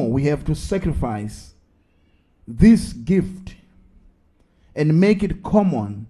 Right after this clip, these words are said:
and make it like siyafana sonke, sigcwala amaposter laphana, siphikisana ngey'fundiso, and then senze ibe common into yaNkulunkulu, ingabi ne-signature, ingabi ne-voice. That's what we are running away from.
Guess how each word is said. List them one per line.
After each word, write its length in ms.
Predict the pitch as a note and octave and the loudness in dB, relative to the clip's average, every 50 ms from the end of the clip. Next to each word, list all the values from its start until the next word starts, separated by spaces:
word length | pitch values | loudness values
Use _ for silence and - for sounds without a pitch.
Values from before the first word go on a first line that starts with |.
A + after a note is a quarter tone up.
| _ _ _ _ _ _ _ _ _ - | _ _ _ _ _ _ _ _ _ -8
and 200 | C#3 D3 D3+ E3 | -6 -4 -4 -2
make 240 | F3+ G3 G3+ F#3 G3+ | -2 -2 -2 -2 -4
it 160 | E3+ D3+ D#3 | -6 -6 -6
like 220 | D#3+ D3+ C#3 A2+ | -8 -6 -8 -8
siyafana 640 | - - B2+ - - - E3+ F3 E3+ E3+ E3 D#3+ D3 | -8 -6 -4 -4 -2 -2 0 2 4 4 4 2 0
sonke, 360 | D3+ - D#3 D#3 D3 D3 E3 | -2 -4 -6 -6 -6 -6 -6
sigcwala 260 | D#3 - - C#3+ D3 D3+ | -6 -4 -4 -4 -2 -4
amaposter 560 | D#3 D#3 - - F3+ F3+ F3 E3+ - E3 C#3+ | -6 -4 -2 0 2 2 2 0 0 -2 -4
laphana, 520 | C#3 C3+ C#3 D#3 C#3 C#3+ C#3+ C3+ B2+ A#2 - | -4 -2 -2 -2 -2 -2 -6 -8 -10 -14 -16
siphikisana 480 | - - - - D#3 D#3+ D#3 F3 D#3+ D3+ | -4 2 2 2 2 2 -2 -2 -2 -2
ngey'fundiso, 680 | D#3 D3+ C#3+ - D3 C3+ C3+ D3+ D3 D3 D3+ C3+ C3 - - - - - _ _ | -2 -4 -6 -6 -8 -8 -6 -6 -6 -6 -8 -10 -10 -10 -16 -20 -20 -20 _ _
and 180 | - A#2 C#3+ D3 | -12 -10 -6 -4
then 360 | E3 E3 D#3+ D#3+ C#3 A2 - - - _ - | -2 -2 -2 -4 -6 -10 -14 -18 -20 _ -6
senze 260 | - F#3+ G3+ F#3+ D#3 | -4 -4 -4 -4 -6
ibe 280 | D3+ E3 E3+ - - - | -6 -8 -8 -10 -10 -4
common 400 | - - G#3 G3+ G3 E3+ D#3+ D#3+ | 2 4 4 4 4 2 2 2
into 120 | D#3+ E3 | 0 0
yaNkulunkulu, 460 | E3 D#3+ D#3+ E3+ E3 E3+ E3 D#3+ E3+ F#3 | 0 0 0 0 0 -2 0 0 -2 -2
ingabi 240 | F3 D#3 D3+ D#3+ | -2 -4 -4 -6
ne-signature, 760 | D3+ C3+ B2+ - - - F#3+ F3+ F3 D#3+ D3+ D3+ - F3 E3 D#3+ - - - - - | -8 -10 -12 -8 -4 -2 -2 0 0 -2 -2 -2 -2 -2 -2 -4 -6 -12 -18 -14 -6
ingabi 260 | F3 E3+ E3 E3 E3 | -2 -2 -2 0 0
ne-voice. 720 | D#3+ D#3 C#3 B2 B2+ C3 B2 A2 G#2 - - - - _ _ _ _ _ _ _ _ _ _ _ _ _ _ _ _ _ _ _ - | -2 -2 0 2 2 2 2 2 -2 -6 -10 -20 -20 _ _ _ _ _ _ _ _ _ _ _ _ _ _ _ _ _ _ _ -2
That's 200 | F3 F3 F#3 F#3+ | 0 2 4 4
what 180 | G#3 G3+ F#3+ | 2 2 4
we 80 | G3 F3+ | 2 2
are 80 | E3 D#3 | 2 2
running 320 | D3+ E3 F3+ F#3 F3+ D#3+ | 2 2 2 2 2 4
away 220 | D3+ D#3+ D#3+ C#3+ | 4 2 2 0
from. 360 | C3 - - G#2 D#2+ E2+ F#2+ | -2 -6 -10 -10 -10 -12 -14